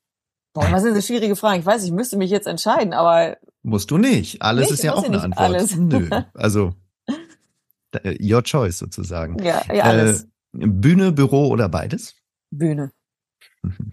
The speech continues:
Speaker 2: Äh, Teamplayerin, Einzelkämpferin oder beides?
Speaker 1: Beides.
Speaker 2: Trash-T V, Film oder Doku?
Speaker 1: Nix.
Speaker 2: <laughs> Stadt, Land oder Strand?
Speaker 1: Land.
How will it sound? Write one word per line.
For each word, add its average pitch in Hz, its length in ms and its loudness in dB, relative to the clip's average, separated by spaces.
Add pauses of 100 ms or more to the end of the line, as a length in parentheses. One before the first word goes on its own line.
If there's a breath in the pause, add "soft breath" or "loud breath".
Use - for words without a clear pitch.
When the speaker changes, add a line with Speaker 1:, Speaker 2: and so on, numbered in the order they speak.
(880 loud breath)
Speaker 2:
Äh, 101 220 0
Teamplayerin, 139 680 2
Einzelkämpferin 151 840 -2
oder 160 260 2
beides? 170 480 -4 (640)
Speaker 1:
Beides. 147 480 -2 (1400 loud breath)
Speaker 2:
Trash-T 147 560 4
V, - 40 0
Film 123 300 4
oder 101 180 2
Doku? 101 360 -2 (1300)
Speaker 1:
Nix. - 380 -6 (640)
Speaker 2:
<laughs> 90 60 6 (1080 loud breath)
Stadt, - 320 -2
Land 135 240 0
oder 107 240 0
Strand? 107 400 -2 (1120)
Speaker 1:
Land. 151 600 -6